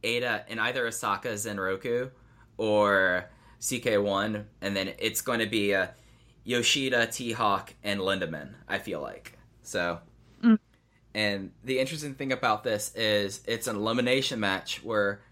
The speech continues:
Speaker 1: the thing that's gonna happen is the winner of the first fall gets credit for, like, the win in the standings, and then they're done with the match. And then the,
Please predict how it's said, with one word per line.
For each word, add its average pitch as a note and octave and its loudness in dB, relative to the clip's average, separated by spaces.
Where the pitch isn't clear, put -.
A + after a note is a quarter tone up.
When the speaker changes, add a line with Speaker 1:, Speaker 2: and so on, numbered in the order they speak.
Speaker 1:
the B2+ -2
thing D#3+ -2
that's C#3+ -4
gonna C3+ -4
happen B2 -2
is G#2+ -4
the A#2+ -8
winner B2 -2
of C#3 -2
the C3+ -2
first C3+ -6
fall A2+ -2
gets - -4
credit B2 0
for, B2+ 2
like, G#2+ 0
the A2+ 0
win G#2+ 0
in A2 -2
the G2+ -4
standings, G#2 0
and A#2 -6
then A2 0
they're A#2 2
done A2+ 0
with G#2+ -8
the A2 -6
match. - -4
And A2 -2
then G#2 2
the, G2 -2